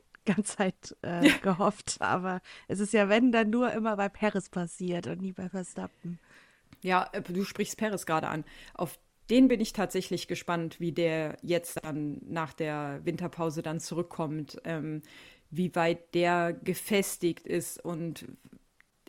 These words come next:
Speaker 2: auch mithalten kann, vielleicht dann auch mit einem Verstappen mithalten kann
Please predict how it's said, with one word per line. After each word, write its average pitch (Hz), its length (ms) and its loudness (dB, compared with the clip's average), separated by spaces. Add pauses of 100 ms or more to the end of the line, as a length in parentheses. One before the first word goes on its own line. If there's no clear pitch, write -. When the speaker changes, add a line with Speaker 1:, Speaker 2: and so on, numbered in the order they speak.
(120)
Speaker 2:
auch 190 260 2 (320)
mithalten 180 680 0
kann, 165 420 -4
vielleicht 170 280 -4
dann 156 120 -4
auch 160 100 -6
mit 175 160 -4
einem 165 100 -4
Verstappen 170 520 -4
mithalten 156 440 -4
kann 160 280 -8